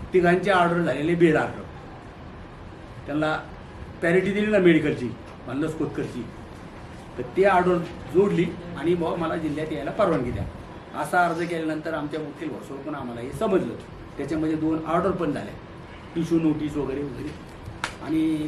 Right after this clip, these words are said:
त्याच्यामध्ये सरकारी वकिलांनी वेळ मागून घेतला आणि आता त्याच्यामध्ये, अं,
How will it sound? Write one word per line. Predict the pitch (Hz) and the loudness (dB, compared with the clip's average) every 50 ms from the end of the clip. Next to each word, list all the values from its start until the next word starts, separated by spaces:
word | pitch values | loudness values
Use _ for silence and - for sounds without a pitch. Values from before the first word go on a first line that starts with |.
| 151 | -4
त्याच्यामध्ये | 156 147 151 165 160 160 160 165 165 - - - - - - 131 - - | -4 -4 -2 -2 0 0 0 0 0 -2 -4 -8 -12 -12 -12 -12 -6 -4
सरकारी | 147 143 139 156 156 156 | -4 -4 -2 -2 -2 -2
वकिलांनी | 147 147 151 151 151 156 156 156 | -2 -2 -4 -4 -2 -2 0 0
वेळ | 156 165 170 165 | 0 2 2 0
मागून | 156 147 147 147 151 143 | 0 0 -2 -2 -2 -4
घेतला | 123 117 - - 175 175 - - - - - - - - - - - - - - - - | -4 -6 -6 -8 -8 -8 -8 -14 -14 -14 -14 -14 -14 -14 -14 -14 -14 -14 -14 -14 -12 -10
आणि | - 131 143 | -8 -6 -4
आता | 143 139 139 151 151 151 151 151 151 - - - - - - - - - - - - - - - - - - - - - | -4 -4 -4 -2 -2 -2 -2 -2 -6 -8 -12 -12 -14 -14 -14 -14 -14 -14 -14 -14 -12 -10 -8 -6 -6 -6 -8 -10 -10 -8
त्याच्यामध्ये, | 135 135 143 156 151 160 175 170 147 151 170 - - - - - - - - - - - - - - - - | -8 -4 -4 -2 0 2 2 2 0 0 -4 -6 -10 -14 -14 -16 -14 -14 -14 -14 -14 -14 -14 -14 -14 -12 -10
अं, | - - 127 127 131 131 131 131 135 135 135 131 | -10 -8 -8 -8 -8 -8 -8 -8 -6 -6 -6 -8